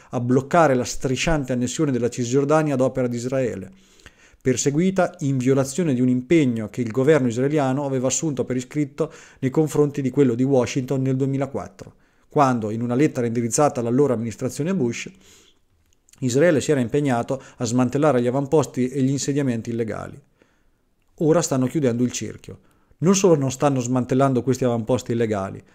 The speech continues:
ma stanno cercando di legalizzarli ex post. E da allora ne sono stati costruiti molti, quindi il numero è davvero significativo.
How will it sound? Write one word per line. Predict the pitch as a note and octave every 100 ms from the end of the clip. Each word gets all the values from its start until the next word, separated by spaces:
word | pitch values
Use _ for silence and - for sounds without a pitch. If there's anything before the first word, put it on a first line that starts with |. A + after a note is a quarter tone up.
| - _ _
ma | B2
stanno | A#2+ E3+ C3
cercando | C3+ C3 E3 D3+
di | B2+
legalizzarli | B2 B2+ D3+ D#3+ C3 A#2+ C3 C#3
ex | D3+ -
post. | - G#2+ F#2 - - _ _ _ _ _ _ _ _ _ _ _ _ -
E |
da | C3
allora | D3 C#3+ D#3+
ne | E3
sono | C#3+ D#3 C3
stati | - C#3
costruiti | C3 C3 - D#3+ D3+
molti, | B2+ G2+ F#2+ G#2+ _ _ _ -
quindi | D#3 C3
il | C#3
numero | D3 D3+ D3+
è |
davvero | D3 C3 B2
significativo. | B2 B2 G#2 B2+ A#2 G#2 F#2